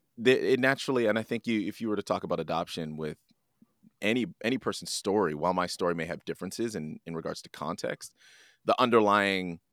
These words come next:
piece that kinda connects everyone is that identity piece. And so, like many, I, I wrestled with identity growing up. I wasn't,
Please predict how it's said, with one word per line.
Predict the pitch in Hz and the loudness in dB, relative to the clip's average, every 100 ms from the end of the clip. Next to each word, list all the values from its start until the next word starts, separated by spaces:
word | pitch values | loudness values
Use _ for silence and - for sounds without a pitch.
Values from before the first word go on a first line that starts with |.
| _ _ _ _ _ - 98 | _ _ _ _ _ -18 -12
piece | - 120 107 - | 0 2 2 2
that | 104 92 | 2 2
kinda | 113 95 | 0 -2
connects | - 95 92 - - | -2 -2 -2 -2 -6
everyone | - 92 92 82 78 | -4 -2 -2 -2 -4
is | 78 | -6
that | - 80 | -4 -2
identity | 78 76 - 76 73 76 73 - | -2 -4 -8 -10 -8 -10 -14 -14
piece. | 65 - - | -16 -12 -14
And | 76 | -12
so, | - | -10
like | 76 78 90 | -8 -8 -8
many, | 78 78 78 - | -8 -8 -10 -6
I, | 78 | -4
I | 78 80 | -2 -2
wrestled | 78 76 - 76 | -4 -4 -6 -8
with | 80 | -8
identity | 78 76 76 73 | -8 -6 -8 -8
growing | 78 73 | -8 -4
up. | 85 - | -4 -4
I | 78 | -4
wasn't, | 76 76 76 | -4 -6 -12